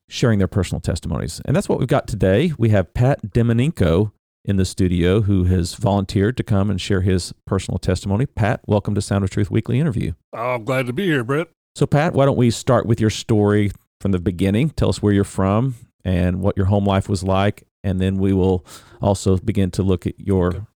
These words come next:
Speaker 1: spiritual background and then how you came to know Christ.
Speaker 2: Yeah, Brett, I was, uh, born in Detroit. Uh, lived there until I was thirteen. Uh, I was born, was raised a Catholic. My mother is a very devout Catholic. My father didn't go to church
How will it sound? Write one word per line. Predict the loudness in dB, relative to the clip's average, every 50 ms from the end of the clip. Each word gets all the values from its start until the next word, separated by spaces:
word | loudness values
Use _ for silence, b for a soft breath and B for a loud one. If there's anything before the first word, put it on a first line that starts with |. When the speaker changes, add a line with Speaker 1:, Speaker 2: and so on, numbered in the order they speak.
| _
Speaker 1:
spiritual | -16 -6 -2 -2 -2 0 0 -2
background | 0 -2 -4 -2 -4 -2 0 0 0 0 -2 -6 -12 _ -20 _ _
and | -4 -4 -2 0
then | 0 0 0
how | -2 0 0
you | -2 -2
came | -2 -4 -6 -6
to | -4
know | -6 -8 -8
Christ. | -6 -6 -6 -6 -6 -8 -12 _ _ _ b b b
Speaker 2:
Yeah, | -2 -2 -2 -2
Brett, | 0 0 0 0 2
I | 0 0
was, | 0 0 0 0
uh, | 0 0 0
born | 0 0 0 2 0
in | -2 -4
Detroit. | -6 -8 -6 -4 -4 -2 -2 -2 -4 -6 _ -14 -14 -14 -8 -6
Uh, | -4 -4 -2 -2 -2
lived | 0 -2 -2 -2 -2
there | -2 -2 -2
until | -4 -6 -8 -8 -6
I | -4
was | -4 -6 -6
thirteen. | _ -4 -4 -4 -4 _ -10 -10 -10 -10 -12 -14 -16 _ _
Uh, | -6 -4 -4 -2 0 0
I |
was | -2 -2 -4
born, | -8 -14 _ -2 0 0 0 0 -2 -4 -8 -10 _ _ _
was | -6 -6 -4 -2
raised | 0 2 2 2 0 -2
a | -6
Catholic. | -4 -2 -2 -2 -2 -2 -2 -4 -4 -4 -12 _ _ _ _ _ _
My | -10 -8
mother | -4 0 0 2 2 2 2 0
is | -2 -2
a | -6 -10 -10 _ _ _ _ -4
very | -2 0 2 2 0
devout | -2 -2 -4 -4 -6 -6 -6
Catholic. | -8 -8 -8 -8 -8 -10 -12 -14 -14 _ -20 _ b b b b b b b b
My | -8 -8
father | -4 -2 -2 0 0 -2 -2
didn't | -4 -8 -10 -8 -6
go | -4 -4 -4 -4
to | -4
church | -4 -6 -6 -6 -6 -10